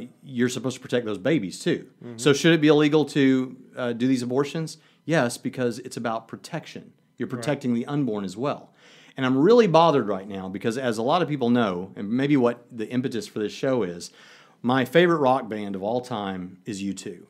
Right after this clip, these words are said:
Speaker 1: And I'm really upset, and I want people to know I'm willing to say it publicly. I don't give them a pass. People have thought they were liberal for years.
Speaker 2: Mm-hmm.
Speaker 1: They, they really, I mean, on a lot of these, they weren't.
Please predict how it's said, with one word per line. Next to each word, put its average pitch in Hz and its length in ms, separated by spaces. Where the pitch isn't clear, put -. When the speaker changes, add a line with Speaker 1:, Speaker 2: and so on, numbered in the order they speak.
Speaker 1:
And 117 100
I'm 110 180
really 147 240
upset, 123 440
and 117 100
I 135 60
want 165 200
people 135 200
to 120 60
know 120 120
I'm 107 140
willing 117 200
to 107 60
say 113 160
it 110 100
publicly. 98 480
I 120 80
don't 135 120
give 127 120
them 113 80
a 98 60
pass. 98 520
People 185 260
have - 80
thought 143 140
they 131 100
were 117 100
liberal 117 360
for - 120
years. 104 540
Speaker 2:
Mm-hmm. 120 260
Speaker 1:
They, 135 140
they 139 240
really, 147 380
I 139 60
mean, 135 140
on 135 160
a 135 40
lot 190 120
of 254 100
these, 160 120
they 151 120
weren't. 226 420